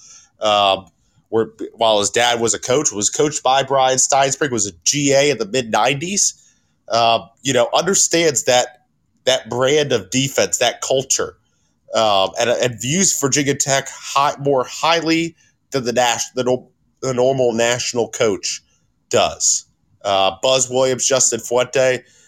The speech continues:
even the volleyball hire, the places where Whit Babcock's made a s-, first and second hire. The first was more splash, a guy who viewed Virginia Tech as a big-time job, but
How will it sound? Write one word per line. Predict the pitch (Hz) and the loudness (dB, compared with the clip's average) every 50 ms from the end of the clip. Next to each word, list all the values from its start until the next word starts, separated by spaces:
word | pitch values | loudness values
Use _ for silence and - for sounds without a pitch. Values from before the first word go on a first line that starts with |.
| _ _ _ - | _ _ _ -4
even | 131 143 139 139 120 | -2 0 0 2 0
the | 120 | 0
volleyball | - 123 127 131 143 139 127 113 123 117 104 | 0 0 0 2 2 0 0 0 0 0 2
hire, | 110 117 117 117 117 117 113 107 | 2 2 2 2 2 0 0 -2
the | 101 98 - 104 | -4 -8 -14 -14
places | - - 135 151 170 160 165 139 135 | -6 0 0 2 2 0 -2 -2 -4
where | 127 143 143 139 139 135 123 - _ _ _ _ _ _ _ _ _ _ _ _ _ _ _ _ _ _ _ | -2 0 2 2 2 0 -2 -4 _ _ _ _ _ _ _ _ _ _ _ _ _ _ _ _ _ _ _
Whit | - - 143 139 - | -4 -2 -2 0 2
Babcock's | 143 139 143 143 - 147 135 - - - | 2 2 2 2 2 0 0 0 0 0
made | 135 143 135 | 0 0 2
a | 127 - | 2 0
s-, | - - - _ _ - | 0 0 -4 _ _ -2
first | 156 151 147 - | 0 0 0 0
and | 127 113 | 0 0
second | - - 160 151 143 143 | 0 2 2 0 0 0
hire. | 143 147 151 151 139 | 0 2 2 2 0
The | 107 101 | -2 -4
first | - - 147 147 151 147 - | -4 -2 0 0 0 0 -2
was | 131 117 117 | -4 -6 -4
more | 131 123 123 | -4 -4 -2
splash, | 120 - - - - 127 123 131 139 151 160 165 - - - - _ _ _ _ _ _ _ - | 0 0 -2 -2 -2 0 0 2 2 2 0 -2 -2 -4 -8 -8 _ _ _ _ _ _ _ -10
a | 110 | -2
guy | - 139 131 135 131 | 0 2 2 2 2
who | 120 107 | 0 -4
viewed | 101 123 139 151 131 | -4 -2 -2 -2 -2
Virginia | 135 127 131 143 143 143 | -2 -4 -2 0 0 2
Tech | 151 147 135 | 0 0 0
as | 131 123 | 0 -6
a | |
big-time | 110 131 139 135 - - 143 131 131 113 | -2 -2 -4 -4 -2 -2 0 0 0 -2
job, | 104 - 113 117 123 139 151 156 151 - | -2 0 0 2 2 4 2 0 0 0
but | 117 113 113 - | -2 -2 -2 -4